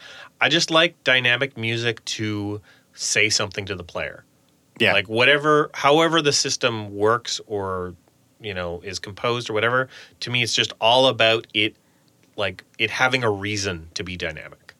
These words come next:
Speaker 2: Yeah.
Speaker 1: You know, I don't, I don't like, and this goes for any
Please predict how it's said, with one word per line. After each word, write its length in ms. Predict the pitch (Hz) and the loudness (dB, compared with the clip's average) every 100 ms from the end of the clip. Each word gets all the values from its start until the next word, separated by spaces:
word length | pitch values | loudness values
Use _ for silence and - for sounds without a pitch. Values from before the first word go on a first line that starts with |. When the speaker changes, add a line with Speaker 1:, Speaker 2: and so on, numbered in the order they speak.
| _ | _
Speaker 2:
Yeah. 200 | 120 92 - _ _ _ _ | 0 0 -2 _ _ _ _
Speaker 1:
You 60 | 92 | -16
know, 100 | 80 | -6
I 80 | 110 | 0
don't, 240 | 127 160 - - | 2 2 -2 -2
I 80 | 120 | 2
don't 200 | 160 170 | 2 2
like, 340 | 123 117 - _ _ - | 2 2 -2 _ _ -10
and 160 | 113 | -6
this 140 | 120 117 | -4 -2
goes 160 | 123 107 | -2 -2
for 140 | 101 | -2
any 380 | 113 131 113 | 0 0 0